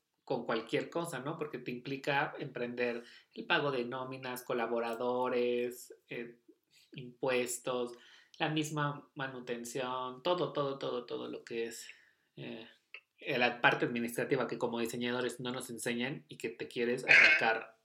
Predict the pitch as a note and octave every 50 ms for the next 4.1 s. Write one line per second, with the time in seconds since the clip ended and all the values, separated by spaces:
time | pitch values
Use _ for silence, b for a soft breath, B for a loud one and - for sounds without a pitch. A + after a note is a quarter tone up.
0 | _ - A2+ A2+ A2+ A2 - - A#2+ A#2 A2+ A2+ - A#2+ G#2+ A2 A#2+ - - A2+
1 | - G#2 - - A2+ A2 A#2 C3 D#3 - B B B B B B B B B B
2 | B B B B2+ B2 - - - - A#2 A#2+ B2+ - - - G3+ D#3 - - A#2
3 | A2 - - C#3+ - D#3 D3+ C3 C3 D3 C#3 D3+ F3 G#3 A#3+ - - A2+ A2 -
4 | -